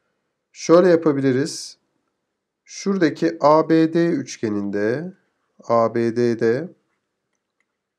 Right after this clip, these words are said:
iç açıların ölçüleri toplamını yazıyorum. Bakın burası yüz otuz beş. Burası dokuz, burası x. Yüz otuz beş artı dokuz artı x eşittir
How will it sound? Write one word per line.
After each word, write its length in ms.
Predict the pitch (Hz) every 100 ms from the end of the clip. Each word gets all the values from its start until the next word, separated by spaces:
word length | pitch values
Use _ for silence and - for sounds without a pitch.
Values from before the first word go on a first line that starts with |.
| _ _ _ _ _ _ _ _ _
iç 180 | 160 160
açıların 440 | 170 160 131 160
ölçüleri 460 | 185 143 - 139 139
toplamını 440 | 127 107 104 95
yazıyorum. 380 | 95 95 98 101
Bakın 280 | 113 113 131
burası 520 | 160 160 - 175 208 _ _ _ _ _ _ -
yüz 140 | 123
otuz 360 | 117 113 175 165
beş. 480 | 113 98 - - _ _ _ _ _ _ _ _ _ _
Burası 380 | 147 151 151 123
dokuz, 320 | 113 113 185
burası 360 | 156 135 127 175
x. 400 | 113 - - -
Yüz 180 | 135 151
otuz 320 | 151 170 160
beş 220 | 165 165
artı 360 | 113 104 - 120
dokuz 300 | 131 156 139
artı 300 | 110 110 175
x 220 | 131 -
eşittir 680 | 127 - 131 - 185 -